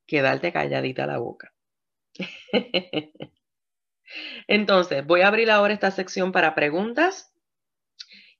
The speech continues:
y así luego continuamos. Y voy, estoy tratando de ir suave porque quiero que usted de verdad procese lo que estamos hablando. ¿Para qué? Para que lo ponga por obra y lo practique.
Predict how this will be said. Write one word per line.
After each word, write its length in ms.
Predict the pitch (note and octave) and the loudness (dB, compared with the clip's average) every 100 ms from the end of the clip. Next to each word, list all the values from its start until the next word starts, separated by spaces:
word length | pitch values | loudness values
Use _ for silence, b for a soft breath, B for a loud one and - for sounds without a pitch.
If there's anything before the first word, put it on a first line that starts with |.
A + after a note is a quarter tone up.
| - | -2
y 340 | E3+ F#3 G3 | 0 0 -2
así 460 | - D#3 - E3+ F3+ | -2 -2 -2 -6 -4
luego 320 | E3 E3 D#3 F3 | 0 2 2 0
continuamos. 640 | E3 E3 D3+ D3 D#3 F3 | -2 -4 -4 -2 0 0
Y 100 | G3 | 0
voy, 180 | E3 G3 | 2 2
estoy 220 | F#3+ G3+ | 0 -4
tratando 380 | G#3 A#3 A#3+ A#3+ | -2 0 0 2
de 120 | A3+ | 0
ir 80 | A3 | 0
suave 480 | - G#3 F#3 G3 A3+ | -2 2 4 4 2
porque 260 | G3+ F3+ | -2 0
quiero 180 | E3 D#3+ | 2 2
que 80 | F#3+ | 2
usted 240 | F#3+ F3+ | 0 2
de 120 | F#3+ G3+ | 2 4
verdad 680 | D#3 C#3+ C3 B2 C3+ A3 C#4 C#4+ _ b b b _ | 2 2 4 4 4 2 -2 -8 _ b b b _
procese 720 | F3+ E3 D3 - D3 D3+ A3+ | 4 6 4 2 0 2 2
lo 100 | A#3 | 2
que 80 | A#3 | 0
estamos 340 | - D#3+ F#3 | 0 0 2
hablando. 720 | A#3 G3+ C#3+ A#2+ C3+ G3 B3+ _ | 2 4 4 4 2 0 -2 _
¿Para 240 | E3 C#3+ | 2 2
qué? 140 | D#3 A3 | 2 2
Para 220 | E3 D#3 | 2 2
que 80 | D#3 | 0
lo 120 | C#3+ | 0
ponga 280 | C3+ C3+ C#3 | -2 -2 0
por 140 | F3 | 2
obra 340 | C#3+ D3+ F3+ - _ _ _ _ _ | 2 0 -2 -4 _ _ _ _ _
y 180 | F3+ F#3+ | 0 2
lo 180 | E3 | 0
practique. 640 | D#3+ B2 - D3 A2 - - | 0 -6 -8 -12 -10 -16 -20